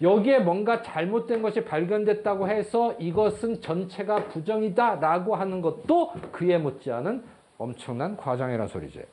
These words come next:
한마디로 오바 그 자체야. 자, 다음 네 번째. The one and only는 뭐지?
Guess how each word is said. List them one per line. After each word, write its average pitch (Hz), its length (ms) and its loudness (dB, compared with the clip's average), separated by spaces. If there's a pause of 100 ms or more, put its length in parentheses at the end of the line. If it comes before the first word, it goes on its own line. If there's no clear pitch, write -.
(1400)
한마디로 160 640 2
오바 127 320 2
그 135 100 -4
자체야. 95 420 -8 (1120)
자, 131 200 2
다음 143 360 2
네 127 100 0
번째. 123 460 2 (760)
The 214 160 0 (160)
one 233 400 4
and 202 320 -2
only는 156 400 -2
뭐지? 147 380 -2